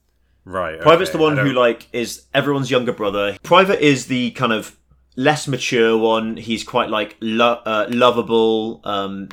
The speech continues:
Speaker 2: doesn't really know anything about what they're doing, is a bit of, like, you know, he's, he's sort of their bitch. Um, <laughs> but also,
Speaker 1: Uh,
Speaker 2: they're, they
Speaker 1: did
Speaker 2: little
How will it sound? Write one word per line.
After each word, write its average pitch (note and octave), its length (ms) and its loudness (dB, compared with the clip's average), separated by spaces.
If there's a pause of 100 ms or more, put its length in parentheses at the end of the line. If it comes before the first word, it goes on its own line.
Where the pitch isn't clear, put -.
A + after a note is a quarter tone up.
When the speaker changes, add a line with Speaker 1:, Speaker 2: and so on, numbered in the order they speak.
Speaker 2:
doesn't C3+ 300 -2
really A2+ 220 -4
know G#2 640 -2
anything F#2+ 680 -4 (100)
about F#2+ 360 -2
what G2+ 160 -6
they're F#2 140 -6
doing, G2 580 -2
is G2+ 140 -10
a G#2+ 60 -6
bit - 140 -2
of, G2 80 -6
like, F2+ 360 -8
you G2 140 -8
know, E2+ 80 -8
he's, G2+ 240 -8
he's A#2 280 -6
sort A2+ 160 -4
of G2 80 -10
their F2+ 140 -6
bitch. - 380 -14 (240)
Um, F2+ 420 -4 (640)
<laughs> - 640 -20
but E3 80 4
also, F#3+ 400 4
Speaker 1:
Uh, D3+ 60 2
Speaker 2:
they're, C#3+ 220 4
they B2+ 180 2
Speaker 1:
did B2+ 160 0
Speaker 2:
little F3 160 2